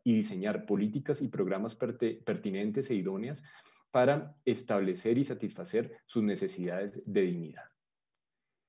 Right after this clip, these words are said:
Siguiente, la población indígena privada de la libertad. En términos de política criminal se observan diferentes estrategias de ataque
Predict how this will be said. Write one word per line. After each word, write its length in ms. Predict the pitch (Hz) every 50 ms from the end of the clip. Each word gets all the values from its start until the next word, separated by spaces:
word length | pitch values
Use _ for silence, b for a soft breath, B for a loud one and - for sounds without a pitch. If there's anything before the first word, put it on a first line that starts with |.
| _ _ _ _ _ _ _
Siguiente, 640 | _ - - 143 123 139 120 90 180 180 - - - _ _ _ _ _ _ _ _
la 240 | - 127 127 -
población 580 | 123 127 120 120 123 120 - - 147 151 160 160 -
indígena 420 | 139 135 120 127 123 135 135 131
privada 260 | - 139 117 98 90
de 60 | 90 92
la 80 | 98
libertad. 480 | 104 104 101 95 90 - - - - - _ _ _
En 160 | - 135 123 113
términos 360 | 143 143 151 165 170 175 160
de 80 | 175
política 400 | - 156 127 110 92 104 110 120
criminal 380 | 120 143 139 123 113 101 92 90
se 100 | - 110
observan 340 | 95 - - 110 107 117 120
diferentes 500 | 120 127 - 123 98 95 87 92 98 -
estrategias 600 | 123 - - 120 110 - - 92 87 104 107 101
de 80 | 120
ataque 440 | 113 - - 104 98 95 - 139 139